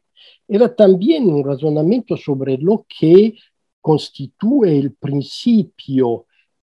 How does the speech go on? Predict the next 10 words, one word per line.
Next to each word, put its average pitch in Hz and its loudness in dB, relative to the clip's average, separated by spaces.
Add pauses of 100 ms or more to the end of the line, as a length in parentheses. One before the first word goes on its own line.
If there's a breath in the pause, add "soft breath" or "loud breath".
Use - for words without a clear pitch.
(340)
del 240 2
nazismo 262 -2
y 226 2 (260)
del 180 2
neoliberismo, 127 -6
el 165 -4
principio 247 -6
de 226 -4
selección 185 -8
natural, 113 -12